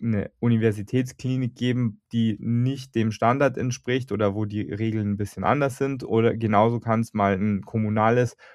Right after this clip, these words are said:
oder privates oder kirchliches Haus geben, die vielleicht Spitzenmedizin auf irgendwelchen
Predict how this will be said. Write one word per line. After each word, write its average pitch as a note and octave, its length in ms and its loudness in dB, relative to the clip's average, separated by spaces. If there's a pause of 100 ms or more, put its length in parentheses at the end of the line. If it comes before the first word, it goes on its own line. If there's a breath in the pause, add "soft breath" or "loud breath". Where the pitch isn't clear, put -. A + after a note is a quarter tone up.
(120)
oder A2 220 2
privates G#2 600 0
oder E2+ 160 0
kirchliches C#3+ 580 -2
Haus B2 280 2
geben, A#2+ 320 0 (180 soft breath)
die A#2 400 4
vielleicht A2+ 260 2
Spitzenmedizin B2 800 -2
auf A2 180 0
irgendwelchen A2+ 440 0